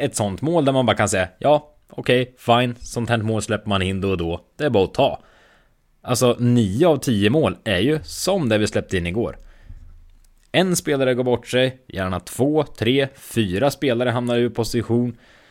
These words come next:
Någonting går fruktansvärt snett, och det är så här,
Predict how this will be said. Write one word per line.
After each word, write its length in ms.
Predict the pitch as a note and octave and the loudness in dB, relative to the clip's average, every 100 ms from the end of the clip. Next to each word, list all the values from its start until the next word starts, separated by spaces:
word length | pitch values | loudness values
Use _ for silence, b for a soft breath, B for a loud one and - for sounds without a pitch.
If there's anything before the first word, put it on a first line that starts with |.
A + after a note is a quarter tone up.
| b b b _ | b b b _
Någonting 680 | G2+ G2+ C#3+ C3 A2+ B2 A2+ | -2 2 2 2 -2 -2 0
går 260 | A#2 G#2 - | 2 0 -2
fruktansvärt 840 | - - C3 C#3 - A2+ G#2 A#2 | -14 -4 0 0 -2 -2 0 -2
snett, 360 | - A2+ A2+ - | -2 -2 -2 -2
och 60 | A#2 | 0
det 60 | |
är 40 | A#2+ | 4
så 80 | |
här, 200 | A#2 F#2 | 4 4